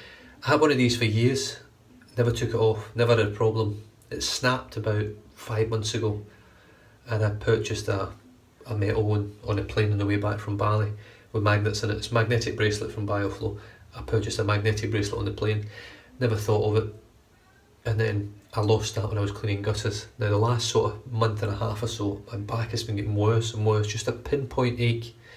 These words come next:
feels like a nerve. I put this on today, I've had it on for about three hours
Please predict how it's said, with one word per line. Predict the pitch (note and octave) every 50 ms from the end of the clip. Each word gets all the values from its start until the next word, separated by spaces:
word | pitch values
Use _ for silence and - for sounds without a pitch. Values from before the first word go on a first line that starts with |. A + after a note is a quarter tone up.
| - - -
feels | - - A#2+ - -
like | G#2+
a | G#2+ G#2+
nerve. | G#2+ A2 A2 A2 A2 G#2 G#2+ - - - - - - - - - - - - - - - -
I | A#2
put | - - - D#3 D3
this | D3 - -
on | C3+ B2
today, | A#2 - B2+ B2+ A#2+ A2 A2 A#2+ A2+ - - - - - - - - -
I've | - -
had | B2 A#2+
it | A#2+ C3
on | C#3 C3+
for | -
about | A#2 A2 A2 G#2+ -
three | - B2 A2+ A2
hours | A#2 A#2+ A#2 A2+ - - -